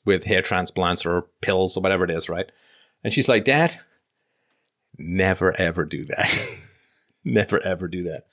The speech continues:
My wife's the same way. She's like, "No, this is your look. It looks great." And I tell you, like, I, just a, sorry, just a little aside here. I never get to talk about this kind of stuff, so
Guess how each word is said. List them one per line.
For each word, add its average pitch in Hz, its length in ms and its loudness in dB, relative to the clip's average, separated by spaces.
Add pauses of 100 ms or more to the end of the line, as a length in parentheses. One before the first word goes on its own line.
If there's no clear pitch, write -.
(120)
My 220 80 6
wife's 269 180 6
the 180 60 0
same 175 200 4
way. 170 200 4
She's - 160 -10
like, 104 160 -4
"No, 175 220 2 (460)
this - 160 4
is 135 120 2
your 127 80 8
look. 151 180 4
It - 80 -2
looks 107 160 -2
great." 131 360 2 (520)
And 202 120 2
I - 20 4
tell 277 180 4
you, 226 80 8
like, 165 160 4
I, 165 140 4 (420)
just - 160 0
a, 127 80 4
sorry, 98 220 4
just 117 180 2
a 120 40 2
little 101 180 6
aside 104 340 2
here. 95 280 0 (360)
I 95 60 -8
never 90 160 -4
get 90 140 -2
to 95 60 -14
talk 90 220 -2
about 87 360 -2
this 95 180 -2
kind 85 140 -2
of 85 60 -4
stuff, 90 240 -2
so 85 320 -4